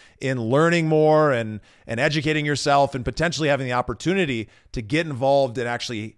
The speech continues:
hedge against inflation yourself, then I encourage you, head over to investor mindset dot com slash start.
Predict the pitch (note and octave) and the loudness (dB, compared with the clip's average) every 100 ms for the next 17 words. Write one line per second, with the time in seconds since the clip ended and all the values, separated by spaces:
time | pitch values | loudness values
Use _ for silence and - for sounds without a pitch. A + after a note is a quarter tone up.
0 | _ - C#3 D#3 C#3 C3+ B2 A#2+ B2 A#2+ | _ -8 -2 -2 -2 -4 -6 -8 -4 -4
1 | - A2 F#2+ E3+ D#3+ C3 C3 A#2+ A#2 D3+ | -6 -10 -4 2 2 0 -2 -4 -4 -2
2 | E3+ C#3+ B2+ B2+ A#2 - _ C#3 C3+ C3 | 0 0 -2 -4 -6 -14 _ -2 -2 -2
3 | A#2+ A2 C3 C#3+ - E3 C#3+ B2+ C#3 C3 | -6 -4 -2 -2 -2 -4 -2 -4 -4 -4
4 | C3+ G#2 A2+ G#2+ - - A2 A2+ B2+ - | -6 -4 -4 -4 -6 -6 -4 -4 -8 -14
5 | - A#2 G#2 - - - B2+ F#3+ - | -6 -4 -4 -4 -6 0 2 2 0